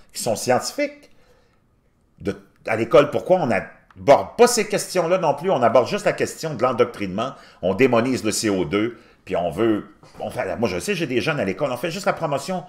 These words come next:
du réchauffement par l'homme, le réchauffement par l'homme, le C O deux,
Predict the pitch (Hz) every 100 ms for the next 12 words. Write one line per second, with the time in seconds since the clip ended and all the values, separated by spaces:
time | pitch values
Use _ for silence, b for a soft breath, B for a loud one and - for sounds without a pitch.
0 | B B B 156 147 160 175 139 - 160
1 | 156 160 123 147 160 127 156 160 151 -
2 | 151 156 151 127 - 170 156 139 151